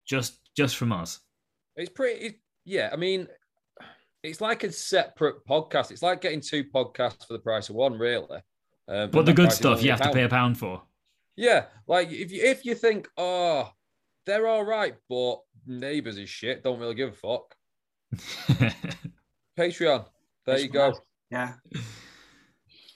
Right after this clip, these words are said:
Speaker 2: If you're here, if you're like, "Fucking hell, they're all dickheads, but I like hearing about old episodes of Neighbours," probably leave it.
Speaker 3: <laughs>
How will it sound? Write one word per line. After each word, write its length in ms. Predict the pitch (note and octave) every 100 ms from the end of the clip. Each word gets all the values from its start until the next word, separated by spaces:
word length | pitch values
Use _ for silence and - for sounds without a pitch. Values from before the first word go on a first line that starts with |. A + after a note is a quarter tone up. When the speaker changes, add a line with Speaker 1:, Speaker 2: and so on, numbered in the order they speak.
| _ _ G3
Speaker 2:
If 180 | A3+
you're 240 | A3+ A#3+ F#3+
here, 160 | G#3+ F#3+
if 200 | G#3+ G#3
you're 240 | G#3+ G#3
like, 320 | F#3 F3 -
"Fucking 720 | - - - C3+ C3+ - G#2+ G#2+
hell, 240 | A#2+ A#2+
they're 260 | A#2+ B2 A2+
all 160 | G#2
dickheads, 460 | G#2 G2 - G#2 -
but 80 | F#2
I 40 | A2
like 280 | B2+ B2 -
hearing 220 | A#2+ A2+
about 180 | A2 A2
old 200 | G#2 G#2+
episodes 420 | - G2+ G#2 G2+
of 80 | G#2
Neighbours," 400 | A2+ G2 F#2+ - _ _
probably 280 | A2 F2+ F2+
leave 240 | F2+ F2
it. 140 | F#2 - _ _ _ C3+ - -
Speaker 3:
<laughs> 1300 | G#3 D3 F#3 E3 E3 C#3+ D#3+ C#3 C#3 C#3 D3 C#3